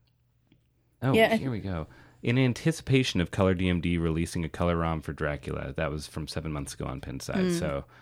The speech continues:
Speaker 1: it didn't exist seven months ago.
Speaker 2: Yeah, look,
Speaker 1: Um,
Speaker 2: I don't see it in their store.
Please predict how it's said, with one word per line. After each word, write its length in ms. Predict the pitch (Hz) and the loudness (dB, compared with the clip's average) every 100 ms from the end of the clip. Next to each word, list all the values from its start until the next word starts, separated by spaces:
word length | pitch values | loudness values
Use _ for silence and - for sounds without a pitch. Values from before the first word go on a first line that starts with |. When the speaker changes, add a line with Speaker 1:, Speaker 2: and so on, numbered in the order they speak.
| - | -12
Speaker 1:
it 120 | - 82 | -6 -2
didn't 200 | 104 107 | 2 2
exist 320 | 87 92 - | 2 -2 0
seven 200 | 90 80 | -2 -2
months 240 | 78 76 - | -4 -8 -8
ago. 300 | 73 71 - _ _ - _ _ - | -8 -8 -10 _ _ -20 _ _ 0
Speaker 2:
Yeah, 160 | 190 175 | 4 6
look, 160 | 175 170 | 4 2
Speaker 1:
Um, 60 | |
Speaker 2:
I 80 | 185 | 2
don't 160 | 196 190 | 2 2
see 140 | 190 | 0
it 40 | 170 | 2
in 60 | |
their 120 | 175 165 | 0 -4
store. 520 | - 175 170 170 | -2 0 0 -2